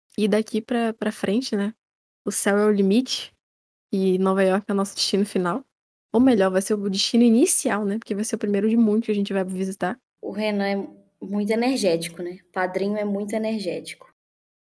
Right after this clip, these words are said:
Speaker 2: E a gente brinca dizendo que ele traz o caos, ele tá sempre buscando o caos. E a gente sente quando essa energia dele tá negativa ou quando essa energia dele tá pro positivo. Mas independente de como estar a energia dele,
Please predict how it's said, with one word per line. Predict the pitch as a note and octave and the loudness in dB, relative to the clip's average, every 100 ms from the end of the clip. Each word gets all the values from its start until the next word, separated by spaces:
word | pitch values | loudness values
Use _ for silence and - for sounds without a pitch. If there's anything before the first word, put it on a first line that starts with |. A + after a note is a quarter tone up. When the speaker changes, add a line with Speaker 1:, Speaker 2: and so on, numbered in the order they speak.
| _ _ _ _ _ _ | _ _ _ _ _ _
Speaker 2:
E | - F#3 | -8 -8
a | |
gente | F#3 F3+ G3+ | -6 -8 -6
brinca | F#3 F#3 F#3 F#3+ | -4 -4 -4 -6
dizendo | F#3+ F#3 F3+ | -6 -6 -6
que | F3+ | -6
ele | F#3 F#3 F3 E3+ - - - _ | -6 -4 -6 -6 -16 -20 -20 _
traz | - F#3 F3+ | -4 -2 -2
o | F3+ | -6
caos, | F#3+ G#3 A3+ G#3 G3 | -6 -4 -2 -4 -6
ele | F3+ | -10
tá | - | -6
sempre | - G3 G3 | -6 -4 -8
buscando | F#3+ - F#3 F#3 | -4 -4 -4 -10
o | |
caos. | F3+ F3+ F#3 G3+ G3+ G3+ - _ _ _ _ _ _ _ _ _ | -10 -12 -12 -10 -8 -8 -10 _ _ _ _ _ _ _ _ _
E | G3+ | -4
a | G3 | -4
gente | G#3 G3+ | -2 2
sente | - A#3 C4 | 2 2 0
quando | - A3+ | -2 0
essa | G#3+ A3 | 2 2
energia | G#3+ G#3 G3 G3+ F#3+ | 0 -6 -2 0 0
dele | G3 G3 G3 | 0 -2 -2
tá | G3+ G3 | -4 -4
negativa | F#3 F#3 F#3 - A#3 B3+ | -2 -4 -4 -4 -2 0
ou | B3+ | -2
quando | B3+ | -4
essa | A#3 A#3 | -2 -2
energia | A3+ A3+ G#3+ A3 | 0 -2 0 0
dele | G3+ G3+ | 0 -2
tá | G#3 G3+ G3+ G3 G3+ - _ _ _ | -4 -6 -6 -6 -10 -16 _ _ _
pro | A3 | -10
positivo. | G3+ A3 G#3 A3 - F#3 F3+ F3+ _ _ _ _ _ _ _ | -4 -2 -2 -4 -6 -6 -10 -16 _ _ _ _ _ _ _
Mas | F#3+ G3+ | -4 0
independente | G#3 A3 A#3 A3+ C#4+ C#4+ | 2 0 0 2 0 0
de | C#4+ | -4
como | - C4+ D#4 | 0 4 6
estar | D#4 D4 B3 | 4 4 4
a | B3+ | 4
energia | B3 A#3 G#3+ G#3 | 2 0 -2 -2
dele, | G3 G3+ A#3 B3+ | 0 0 2 0